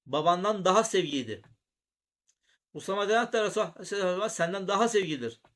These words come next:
Ben Resulullah aleyhisselamın sevgisini kendi sevgime tercih ettim."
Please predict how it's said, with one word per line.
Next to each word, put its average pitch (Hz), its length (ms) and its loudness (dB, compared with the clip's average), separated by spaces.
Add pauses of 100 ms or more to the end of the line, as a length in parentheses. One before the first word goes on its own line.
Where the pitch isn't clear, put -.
(600)
Ben 175 360 0
Resulullah 165 400 -8
aleyhisselamın 165 640 -4
sevgisini 160 760 -8
kendi 156 500 -10
sevgime 156 540 -6
tercih 143 320 -2
ettim." 131 640 -8